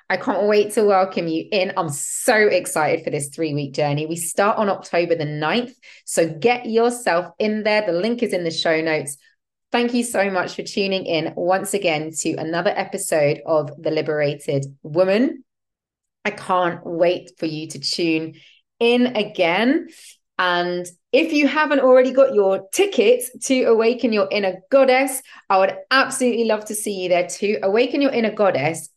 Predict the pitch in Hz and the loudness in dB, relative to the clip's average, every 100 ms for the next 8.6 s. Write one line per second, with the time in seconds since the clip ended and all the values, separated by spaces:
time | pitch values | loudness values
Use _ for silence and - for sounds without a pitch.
0 | _ 202 190 196 180 175 190 147 139 165 | _ -4 -2 -2 -2 -2 -2 -2 -2 -2
1 | 165 - 165 143 - 143 139 139 156 127 | -4 -4 -4 -4 -4 -4 -2 -2 -2 -2
2 | 127 - - _ _ - 190 208 240 - | -4 -10 -20 _ _ -4 0 2 0 0
3 | 269 - 233 220 208 202 190 165 151 175 | -4 -4 -4 -2 -2 -2 0 0 0 -4
4 | - - 180 196 196 185 - - - 160 | -8 -8 -2 -2 -2 -4 -6 -8 -2 0
5 | 147 139 135 131 156 160 160 - 220 226 | 0 0 0 -2 -2 -2 -2 -4 -2 -4
6 | - 190 175 170 165 175 220 - - - | -2 -2 0 0 -2 0 -2 -6 -8 -2
7 | 170 170 170 214 220 220 202 185 175 156 | 0 -2 -2 0 2 0 -4 -2 0 0
8 | - - - 151 185 208 | -2 -12 -6 -4 -4 -6